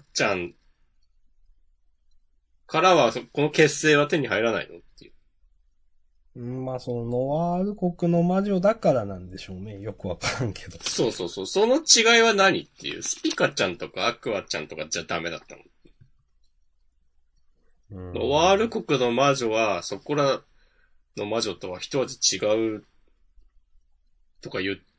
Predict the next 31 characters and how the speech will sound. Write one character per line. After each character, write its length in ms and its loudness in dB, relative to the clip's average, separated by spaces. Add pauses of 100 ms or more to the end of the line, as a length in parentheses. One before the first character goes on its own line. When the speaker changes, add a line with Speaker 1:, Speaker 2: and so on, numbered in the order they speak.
Speaker 1:
て 100 -2
た 140 -4
か 180 -6
い 80 -8
と 120 -14
思 100 -14
っ 20 -20
て。 340 -18 (460)
Speaker 2:
な 80 0
ん 40 -2
か 100 2
ね、 60 2
ノ 180 6
ワ 200 6
ー 40 4
ル 80 -2
国 260 0
が 100 6
ど 140 4
う 40 2
と 100 -2
か 100 0
は 60 4
言 80 -2
っ 40 -18
て 140 -10
た。 200 -8 (600)
Speaker 1:
本 160 -6
当？ 220 0 (480)
Speaker 2:
う 100 6
ん。 260 2